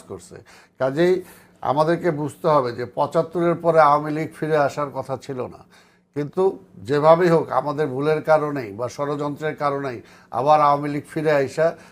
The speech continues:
এই দেশটা এখন যতটুকু আগাইতে পারতো সেটুকু পিছায় দিয়ে গেছে। এই পনেরো বছরে শোষণ, শাসন, অত্যাচার এবং লুটপাটের মধ্য দিয়ে যে আজকে বাংলাদেশটাকে ধ্বংস করে দিছে। বাংলাদেশের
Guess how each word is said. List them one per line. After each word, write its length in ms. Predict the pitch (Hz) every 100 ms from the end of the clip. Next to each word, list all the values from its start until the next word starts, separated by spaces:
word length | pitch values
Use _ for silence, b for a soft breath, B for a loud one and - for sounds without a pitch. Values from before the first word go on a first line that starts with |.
| B
এই 160 | 127 139
দেশটা 440 | 127 156 - 165 160
এখন 280 | 131 147
যতটুকু 480 | 123 156 156 156 175
আগাইতে 420 | 165 160 160 143
পারতো 340 | 156 147 143 170
সেটুকু 400 | - 135 139 147
পিছায় 400 | 131 151 165 151
দিয়ে 220 | 127 104
গেছে। 260 | 87 - _ b b b - 147
এই 80 | 147
পনেরো 380 | 160 160 165 160
বছরে 460 | 147 147 170 170 175 B B _
শোষণ, 540 | - 147 147 160 160
শাসন, 600 | 147 151 143 165 165 165 -
অত্যাচার 640 | 135 - 160 143 165 170 185 B B B - 127
এবং 160 | 143 139 147
লুটপাটের 640 | 180 180 - 165 175 165
মধ্য 300 | 151 143 151
দিয়ে 340 | 151 147 113 - b b -
যে 100 | 135
আজকে 220 | 135 160
বাংলাদেশটাকে 680 | 135 143 156 147 143 165 156
ধ্বংস 360 | 131 151 147 175
করে 240 | 156 139
দিছে। 240 | 117 104 113
বাংলাদেশের 640 | 131 147 156 151 147 170